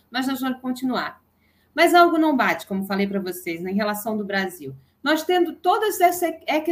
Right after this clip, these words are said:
essa expertise, estudamos mais, nos aprimoramos mais de conhecimento, aumentamos nossa capacidade intelectual,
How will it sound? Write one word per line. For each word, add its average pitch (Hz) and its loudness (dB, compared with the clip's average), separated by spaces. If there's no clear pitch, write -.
essa 285 -2
expertise, 151 -8
estudamos 330 0
mais, 190 -4
nos 208 -4
aprimoramos 269 0
mais 302 0
de 339 -2
conhecimento, 311 -2
aumentamos 233 -2
nossa 320 -2
capacidade 254 -4
intelectual, 233 -2